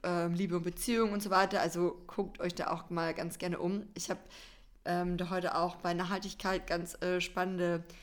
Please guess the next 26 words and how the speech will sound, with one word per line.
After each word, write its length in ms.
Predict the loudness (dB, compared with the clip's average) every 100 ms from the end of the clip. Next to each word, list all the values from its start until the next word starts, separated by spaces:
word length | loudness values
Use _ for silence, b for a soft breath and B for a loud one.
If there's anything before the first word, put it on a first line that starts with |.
| B B
Themen 640 | -2 2 2 2 0 -2 -6 -10
gesehen. 520 | -8 -6 -2 0 0
Also 140 | -2 -4
ich 120 | -6
finde 280 | -4 -2 0
es 180 | -2 -2
sehr 240 | 0 0
unterhaltsam. 600 | -2 -2 -2 -2 0 0 -2 B B B -2
Und, 580 | 4 4 4 0 -2 2
ähm, 460 | 4 4 2 0 -4
die, 340 | -6 -2 0
das 140 | 0
Magazin 600 | -2 0 -2 -2 0 0
oder 200 | 0 -2
die 120 | -4 -4
Zeitschrift, 440 | 0 0 0 -4 B B B -4
ähm, 420 | 0 2 2 -2 -4
definiert 540 | -4 -2 2 4 4 0
quasi 320 | 0 2 2
den 200 | 0 2
Begriff 520 | 0 2 2 2 -8 -18
so, 500 | -14 2 4 6 2 -4 B B 4
dass, 400 | 6 6 2 -2
ähm, 380 | 0 0 0 0
Guilty 300 | 2 2 0
Pleasure 640 | -2 2 4 4 2 2